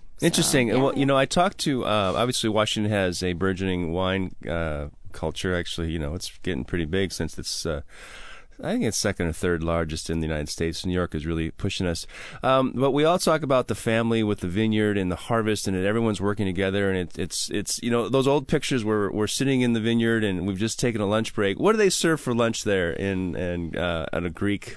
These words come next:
Speaker 2: uh, harvest lunch or something like that?
Speaker 1: Ooh, well, some people actually are gonna harvest at night, so they're gonna have just finished dinner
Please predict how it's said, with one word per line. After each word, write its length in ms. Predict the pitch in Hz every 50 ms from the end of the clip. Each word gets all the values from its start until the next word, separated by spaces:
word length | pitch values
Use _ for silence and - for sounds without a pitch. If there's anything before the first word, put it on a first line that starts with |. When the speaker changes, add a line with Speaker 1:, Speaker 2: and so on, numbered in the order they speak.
| -
Speaker 2:
uh, 260 | - - 85 82 80 78
harvest 460 | - 101 98 98 87 90 - - -
lunch 300 | 82 78 71 71 - -
or 40 | 78
something 320 | 85 76 71 73 71 67
like 160 | 69 71 -
that? 220 | - 64 62 - - - - - -
Speaker 1:
Ooh, 340 | 180 175 202 233 220 185 156 143 - - - -
well, 240 | 247 302 320 269
some 240 | - - - 277 311
people 320 | - - 302 - 294 277 269
actually 240 | 254 247 190 247 269
are 40 | 233
gonna 120 | 247 233
harvest 360 | 196 220 233 220 233 - -
at 100 | - -
night, 240 | 185 180 196 247 302
so 140 | - - 202
they're 120 | 185 196
gonna 120 | 196 214 196
have 100 | 190 156
just 200 | - 196 - -
finished 360 | - 202 185 - - - 156
dinner 320 | 208 202 190 180 185 208